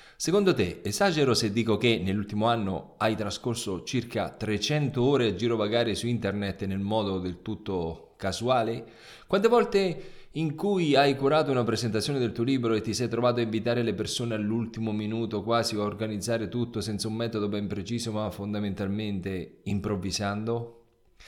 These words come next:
E poi alla presentazione purtroppo c'erano pochissime persone. Quante persone hai conosciuto alle quali hai parlato del tuo libro ma poi non sei più entrato in contatto con loro perché o non te le sei ricordato di farlo o non hai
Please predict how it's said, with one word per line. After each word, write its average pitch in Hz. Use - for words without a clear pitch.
E 127
poi 208
alla 95
presentazione 95
purtroppo 85
c'erano 87
pochissime 98
persone. 82
Quante 170
persone 135
hai 123
conosciuto 117
alle 101
quali 113
hai 101
parlato 104
del 98
tuo 104
libro 107
ma 95
poi 107
non 127
sei 185
più 185
entrato 175
in 101
contatto 101
con 101
loro 120
perché 104
o 156
non 170
te 131
le 123
sei 123
ricordato 113
di 92
farlo 113
o 123
non 104
hai 110